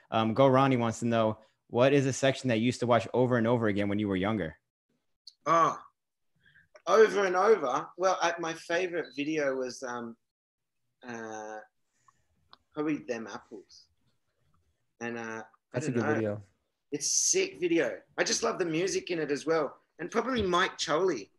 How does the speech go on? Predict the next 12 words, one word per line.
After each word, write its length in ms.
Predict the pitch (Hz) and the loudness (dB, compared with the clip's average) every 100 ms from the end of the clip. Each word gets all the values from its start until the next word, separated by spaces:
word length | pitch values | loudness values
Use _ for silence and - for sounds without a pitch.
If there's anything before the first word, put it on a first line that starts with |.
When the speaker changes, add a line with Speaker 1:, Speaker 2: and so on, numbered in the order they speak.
| _ _ _ - | _ _ _ -6
Speaker 2:
Man, 440 | 151 170 139 113 - | -4 -4 -6 -8 -12
Speaker 1:
Mm-hmm. 260 | 98 92 92 | -12 -10 -2
Speaker 2:
Mike 220 | 180 208 | -2 0
Choley 400 | 220 220 226 202 - | 2 4 4 -2 -4
had, 280 | 175 165 156 | -2 -2 0
like, 320 | 147 143 120 | 0 0 -4
the 160 | 151 165 | -2 0
best 280 | 160 156 - | 0 -2 -2
section 380 | 147 151 - 131 | -2 0 -4 -2
and 100 | 131 | -2
he 100 | 139 | -2
just 320 | 131 156 - | -4 -10 -10